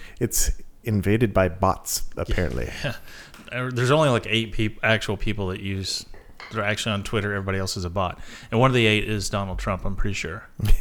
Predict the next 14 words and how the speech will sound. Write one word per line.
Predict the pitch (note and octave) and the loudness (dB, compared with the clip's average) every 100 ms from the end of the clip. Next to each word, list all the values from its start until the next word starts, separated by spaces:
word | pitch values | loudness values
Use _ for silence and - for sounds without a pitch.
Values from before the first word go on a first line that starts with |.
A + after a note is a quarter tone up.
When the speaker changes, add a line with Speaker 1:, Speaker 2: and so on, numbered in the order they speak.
| - - | 6 4
Speaker 1:
<laughs> | E3 - - - - | 4 4 -10 -12 -4
Trump | - G2+ | -2 0
bot. | F#2+ F#2 - - - - - - - | 0 -2 -2 -8 -8 -12 -20 -14 0
Trump | A#2+ - | 0 2
bot | G2+ G2 - | 0 0 -2
must | F#2+ - - | -4 -2 -2
bot. | F2+ - - - - - - | -2 0 -4 -6 -8 -6 -2
Speaker 2:
Yep. | A#2 | 2
Speaker 1:
Man, | A2 A#2+ G2 B2+ | 2 2 6 6
he's, | F#3+ C3 | 6 4
I | A#2+ | 0
think | C#3 G#2 | 2 0
he's | G#2 G2 | 0 0
gonna, | G#2+ F#2+ | 0 0